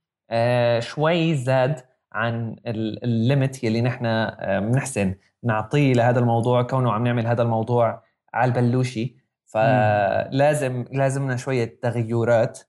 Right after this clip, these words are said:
Speaker 1: آه، مشان على الأقل يضل الشو تبعنا يلي صار له تقريبا من ألفين وثمانية، ألفين وتسعة على الإنترنت، آه، يضل شغال. لأنه نحن كمان يعني، آه،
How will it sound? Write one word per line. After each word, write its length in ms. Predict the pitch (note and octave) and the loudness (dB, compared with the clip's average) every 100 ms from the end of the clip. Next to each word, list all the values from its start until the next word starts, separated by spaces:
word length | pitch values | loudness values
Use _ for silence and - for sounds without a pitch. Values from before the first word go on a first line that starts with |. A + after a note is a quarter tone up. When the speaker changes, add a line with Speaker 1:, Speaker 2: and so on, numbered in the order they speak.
| _ _ | _ _
Speaker 1:
آه، 180 | A#2+ A#2 | 0 0
مشان 420 | A#2+ C#3+ C3 B2+ | 0 0 0 0
على 180 | A#2 C3+ | 0 0
الأقل 360 | C3 C3 F#3 F3+ | 0 2 0 2
يضل 380 | D3 D#3 C#3+ | 2 2 0
الشو 280 | B2+ - C3+ | -4 -4 -4
تبعنا 480 | C3 B2 C3 C3 B2 | -2 -2 -2 -2 -2
يلي 680 | B2 A#2 A#2 A2+ A2+ A2+ A2 | -2 -2 -2 -2 -2 -2 -4
صار 180 | A#2 B2 | -2 -2
له 140 | A#2 | -2
تقريبا 360 | A2 A2 B2 A#2 | -2 -2 -2 -2
من 160 | A2+ | -4
ألفين 320 | A2+ A#2 B2 | -6 -6 -4
وثمانية، 480 | A#2+ A#2 B2 A#2+ A#2+ | -4 -6 -4 -2 -2
ألفين 200 | A2 B2+ | -2 -2
وتسعة 540 | A#2+ B2+ A#2+ A2+ A#2 - _ _ _ | -2 -2 0 2 2 -4 _ _ _
على 520 | G#2+ A#2 C3 C3 B2+ B2+ | -4 0 2 4 4 2
الإنترنت، 800 | B2 A#2 - E3 D3 C3+ C3+ - _ _ | 2 0 -2 -4 -2 -4 -6 -8 _ _
آه، 640 | B2 B2 B2 B2 B2 B2 - | -2 0 2 2 2 2 2
يضل 200 | C#3 D3+ | 0 0
شغال. 600 | - C3 A#2 C3 A2 G#2 _ _ | 0 0 2 2 2 -2 _ _
لأنه 480 | B2 C#3 C#3 C3 - | -2 0 0 -2 -6
نحن 220 | D#3 F3+ G3 | -8 -4 -2
كمان 300 | D#3 D#3 D#3+ | 0 0 0
يعني، 520 | C3+ C3+ B2+ - A#2+ - | -2 -2 -6 -16 -14 -8
آه، 140 | C3 | -8